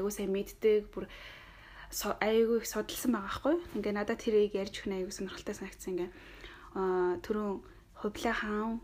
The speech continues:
аа, мөн их нэртэйгээ Христэд итгэсэн тухай ярьжсэн шүү дээ, тий. Аа, тэгээд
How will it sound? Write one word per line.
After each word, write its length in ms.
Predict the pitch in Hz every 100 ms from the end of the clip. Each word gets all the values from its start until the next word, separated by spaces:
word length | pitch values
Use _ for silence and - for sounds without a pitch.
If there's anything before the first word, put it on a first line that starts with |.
| -
аа, 160 | 196
мөн 220 | 196 208
их 80 | 196
нэртэйгээ 540 | 220 220 - 226 208 -
Христэд 320 | 240 - - 214
итгэсэн 240 | - 220
тухай 160 | 214 190
ярьжсэн 240 | - 214 165
шүү 40 | 202
дээ, 80 | -
тий. 100 | 240 - - -
Аа, 80 | 208
тэгээд 300 | - 208 233